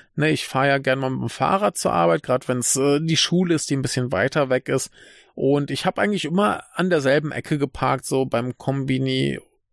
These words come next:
um eine Kurve da so, und das hat eigentlich nie wen interessiert, da standen immer Unmengen Fahrräder rum und, äh, keine Sau stört's.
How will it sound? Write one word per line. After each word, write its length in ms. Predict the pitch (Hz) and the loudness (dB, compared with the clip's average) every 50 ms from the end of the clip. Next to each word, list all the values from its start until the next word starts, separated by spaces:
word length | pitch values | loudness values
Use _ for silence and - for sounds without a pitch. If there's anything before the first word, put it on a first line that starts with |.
| _ - | _ -6
um 140 | - 156 156 | -4 -2 -2
eine 80 | 151 | -2
Kurve 480 | 143 - - 139 135 135 135 135 143 139 | -2 -2 0 2 2 2 2 2 0 0
da 300 | 135 131 127 131 131 127 | 2 2 2 2 2 0
so, 260 | 131 131 123 123 131 | 0 0 0 0 0
und 320 | - - 117 117 120 - - - - - - - - | 0 0 0 0 -2 -4 -8 -16 -20 -20 -20 -20 -14
das 140 | - - - | -8 -4 -4
hat 80 | 147 143 | -2 0
eigentlich 280 | - 160 160 147 - | 0 0 0 0 0
nie 260 | - 156 160 180 185 160 | 2 2 4 4 4 2
wen 120 | 165 151 | 2 0
interessiert, 500 | 147 147 135 - - 131 - - 143 - | 0 -4 -4 -2 -2 -2 -2 -2 -2 -2
da 40 | 135 | -2
standen 280 | - - 127 135 131 | -2 -2 -2 -2 -2
immer 200 | 135 143 131 - | -2 0 0 0
Unmengen 360 | 135 143 143 143 139 131 127 120 | 0 0 0 2 2 0 0 -2
Fahrräder 540 | - - 117 113 113 127 131 143 135 127 | -4 -2 -2 0 0 0 0 2 2 2
rum 400 | 120 120 - 123 123 123 123 120 | 0 0 0 -2 -2 -2 -2 -2
und, 300 | 120 117 113 110 113 - | -2 -2 -2 -4 -4 -2
äh, 180 | 120 120 123 127 135 147 - - _ | -2 -2 -2 -2 -4 -8 -14 -18 _
keine 360 | - - - 110 117 117 120 | -8 -4 -2 -2 0 0 0
Sau 240 | 120 127 107 107 117 | 0 0 0 0 0
stört's. 540 | - - - - 117 117 127 151 147 - | -2 -2 0 2 2 4 4 2 0 -4